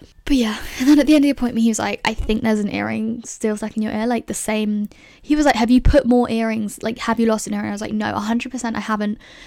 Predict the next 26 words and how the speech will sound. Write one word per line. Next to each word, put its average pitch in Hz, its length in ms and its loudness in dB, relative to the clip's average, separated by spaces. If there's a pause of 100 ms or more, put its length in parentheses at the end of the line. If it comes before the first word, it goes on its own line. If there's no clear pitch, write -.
'Cause 240 120 -2
basically 240 340 2
the 220 80 -2
first 247 240 2
time 262 120 2
that 233 100 -2
it - 20 -8
happened, 220 360 2
I 202 80 0
didn't 214 340 0
know 202 560 -2 (360)
that 240 140 2
it 233 100 2
had 226 140 0
happened. 226 680 2 (340)
Like, 240 180 0
I 240 80 6
genuinely 233 460 4
had 220 160 2
no 220 580 2 (200)
knowing. 220 440 2
Like, 240 180 2
I 240 60 4
must 240 300 0
have, 254 120 0
like, 226 200 -2